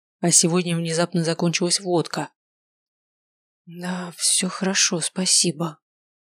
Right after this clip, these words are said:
Увожу глаза в сторону, и Влас отстраняется. Он становится в проходе, чтобы мы втроём могли видеть друг друга. «Владлена, рада вас видеть». Приветствую, пригладив волосы.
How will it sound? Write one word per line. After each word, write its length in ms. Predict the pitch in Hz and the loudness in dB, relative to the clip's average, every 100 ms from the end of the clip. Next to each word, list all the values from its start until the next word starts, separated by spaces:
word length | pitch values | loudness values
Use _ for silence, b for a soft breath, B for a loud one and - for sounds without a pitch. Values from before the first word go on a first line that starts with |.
| _ - | _ 0
Увожу 320 | 170 160 156 | 2 2 0
глаза 320 | 160 160 175 | 0 0 0
в 60 | 180 | -2
сторону, 420 | - 190 190 175 | -2 2 4 2
и 60 | 156 | 2
Влас 280 | 156 160 | -2 0
отстраняется. 920 | 160 - 196 180 170 151 143 - 165 - _ _ _ _ _ _ _ | -2 -2 -2 -2 -2 -6 -4 -4 -4 -8 _ _ _ _ _ _ _
Он 160 | 214 208 | 0 2
становится 500 | 214 202 202 190 196 | 2 2 0 -2 -4
в 80 | |
проходе, 460 | - 196 - 233 180 | -2 -2 0 2 2
чтобы 240 | - 160 | 2 0
мы 80 | 160 | -2
втроём 420 | - 170 175 160 | -2 0 0 0
могли 260 | 160 156 165 | -2 -2 -2
видеть 300 | 170 160 156 | -2 -4 -4
друг 260 | - 160 - | -4 -4 -4
друга. 340 | 165 151 135 - _ _ _ _ _ _ _ _ _ _ _ - | -4 -4 -6 -8 _ _ _ _ _ _ _ _ _ _ _ -8
«Владлена, 640 | 175 185 190 202 170 160 | -4 0 2 2 2 0
рада 240 | 185 196 | 0 0
вас 220 | 175 175 - | 0 0 0
видеть». 440 | 185 - 139 - _ _ - | -2 -2 -8 -10 _ _ -2
Приветствую, 600 | 175 160 185 - 180 151 | 0 2 0 0 -2 0
пригладив 520 | 165 170 175 175 - | 0 2 2 0 0
волосы. 560 | 175 165 156 - - | 0 0 0 -4 -4